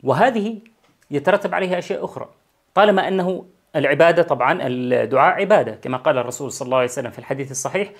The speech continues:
"الدعاء هو العبادة". فهذه العبادة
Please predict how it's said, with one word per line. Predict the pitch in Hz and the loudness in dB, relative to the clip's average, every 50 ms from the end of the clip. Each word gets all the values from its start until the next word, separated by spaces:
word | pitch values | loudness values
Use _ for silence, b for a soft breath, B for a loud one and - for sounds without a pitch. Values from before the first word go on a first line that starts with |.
| B B B - | B B B -10
"الدعاء | - 127 120 151 156 185 190 - | -6 -4 0 2 4 4 4 4
هو | 180 190 196 185 | 4 4 4 4
العبادة". | 151 131 131 123 117 107 104 - - - _ _ _ _ _ | 4 2 -2 -4 -4 -4 -4 -6 -10 -18 _ _ _ _ _
فهذه | _ - 127 156 214 233 220 208 | _ 0 2 4 2 4 4 2
العبادة | 185 160 147 147 139 123 120 117 120 - - | 2 2 2 2 4 2 2 2 0 -4 -6